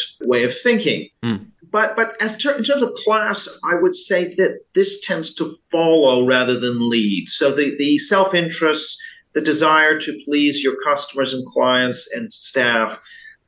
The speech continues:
Speaker 1: uh, in your corporation, be a woke corporation, that's all sort of derivative,
Speaker 2: Mm.
Speaker 1: secondary,
Speaker 2: Mm.
Speaker 1: once these ideas have,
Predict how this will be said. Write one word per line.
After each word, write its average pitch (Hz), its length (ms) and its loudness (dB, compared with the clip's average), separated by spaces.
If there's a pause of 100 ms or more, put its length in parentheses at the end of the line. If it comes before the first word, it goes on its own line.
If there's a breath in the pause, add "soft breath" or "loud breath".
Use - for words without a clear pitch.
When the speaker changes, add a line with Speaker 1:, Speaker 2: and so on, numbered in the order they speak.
(120)
Speaker 1:
uh, - 80 -6
in 131 160 0
your 127 160 -2
corporation, 123 600 2
be 135 80 4
a 123 100 4
woke 127 380 2
corporation, 123 600 0
that's 247 240 0
all 208 300 4
sort 160 560 0
of - 140 -2
derivative, 135 580 2
Speaker 2:
Mm. - 40 -6
Speaker 1:
secondary, 127 880 -2
Speaker 2:
Mm. 104 40 -10 (460 loud breath)
Speaker 1:
once - 260 -2
these 156 160 -8
ideas 139 300 0
have, 135 100 -6